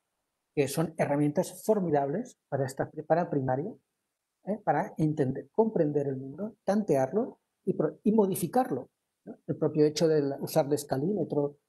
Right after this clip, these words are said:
y hacer una, es, es una aventura, porque se sie-, la, se, la autoestima, la autoestima sube mucho del niño, porque se ve capaz de medir el mundo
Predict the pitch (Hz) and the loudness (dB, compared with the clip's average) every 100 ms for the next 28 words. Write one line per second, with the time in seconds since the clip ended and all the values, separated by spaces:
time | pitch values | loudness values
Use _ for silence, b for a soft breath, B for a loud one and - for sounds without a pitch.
0 | _ - 131 151 156 151 147 - - _ | _ -8 2 2 2 -2 -6 -10 -14 _
1 | 147 170 170 120 - 208 151 - _ _ | -6 0 0 0 -2 -2 -2 -4 _ _
2 | - - 147 _ _ _ - 165 175 165 | -20 -20 -20 _ _ _ -4 0 2 2
3 | 160 147 - - 160 156 - 160 165 131 | 2 2 2 -4 -6 -4 2 2 4 0
4 | - 175 180 165 151 151 147 185 190 - | 0 0 0 2 2 2 0 -2 -2 -2
5 | 240 190 147 143 139 - _ 147 135 131 | 0 2 0 -4 -8 -12 _ -4 -2 -4
6 | 131 - - 147 - 151 185 196 - 220 | -6 -8 -6 -4 0 2 2 0 0 -2
7 | - - _ _ _ _ _ _ 160 147 | -4 -18 _ _ _ _ _ _ 2 4
8 | 160 190 156 175 196 240 - | 6 4 2 0 -2 -2 -2